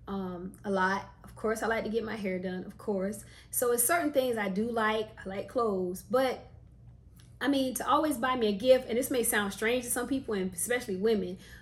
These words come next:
um, I may rather spend time than get a gift, and that's just me. That's the type of person I am.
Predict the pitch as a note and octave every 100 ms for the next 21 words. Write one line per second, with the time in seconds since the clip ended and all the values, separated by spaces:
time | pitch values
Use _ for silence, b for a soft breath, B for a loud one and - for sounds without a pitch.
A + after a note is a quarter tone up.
0 | B G#3+ G3+ F#3+ - B3+ D#4+ C4+ A#3+ A#3
1 | G#3+ - G3+ F3+ A3 A3 A3+ G#3+ F#3+ F#3
2 | F#3 E3+ F3 G3 G#3 - F#3+ G#3 G#3+ G3+
3 | F#3+ G3 G#3+ G3 G3 G3 G3+ F#3+ - G3+
4 | G3+ F3+ F#3 G3+ G#3 A3